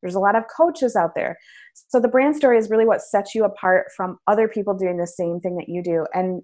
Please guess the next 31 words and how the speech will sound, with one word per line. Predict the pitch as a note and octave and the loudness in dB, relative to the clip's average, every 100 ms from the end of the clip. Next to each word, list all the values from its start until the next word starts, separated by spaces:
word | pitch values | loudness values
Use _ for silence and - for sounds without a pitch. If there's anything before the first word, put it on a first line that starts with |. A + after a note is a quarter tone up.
| _ | _
weaves | G3 A#3 A#3+ A#3 - | -4 0 0 -2 -8
in | G#3 G3+ G3+ F#3 | -8 -6 -6 -2
your | F#3+ F#3 F#3 G3+ A#3 A#3+ - | 2 4 4 4 2 -2 -4
personal, | G#3 G3+ G3+ F#3+ F#3 F3+ F3+ _ _ _ _ _ - | -6 -6 -2 2 2 2 -4 _ _ _ _ _ -10
uh, | F3+ E3+ | -6 -4
mindset, | E3 B3+ C4 B3+ A3 - | 2 2 2 2 0 0
your | F#3+ F#3 - | -2 -2 4
values, | G#3 G3+ G#3 G3+ F#3+ F#3+ F#3 - - | 6 6 4 2 4 2 0 -6 -4
along | G3+ G3+ G3 G3+ G#3 G#3 | -2 2 4 2 -2 -4
with | G3 F#3 F3+ F#3 - | 2 2 2 -4 -2
that | F3+ F3+ | 0 0
ideal | F3+ F3+ | -2 -2
client. | E3+ F#3 E3 D#3+ - | -4 -6 -8 -8 -6
So | F#3+ | -2
I | |
like | F#3+ A3+ | 0 0
to | A3+ | 0
look | A3 | -2
at | G#3+ | 0
it | - | 0
as | F#3 | -2
a | |
Venn | F3 F3 | -2 -2
diagram. | F3 E3+ E3+ E3+ D#3+ | 0 2 0 -2 -6
If | D#3+ | -6
you | F#3 | -8
picture | F#3 F3+ G3 | -10 -8 -6
the | F#3 F3 | -4 -4
two | - G#3 - | -4 0 0
overlapping | F#3+ F3+ F3 E3 | 2 0 0 -6
circles, | E3+ - G3+ - D3 D3+ E3+ | -8 -6 -4 -2 -2 -2 -6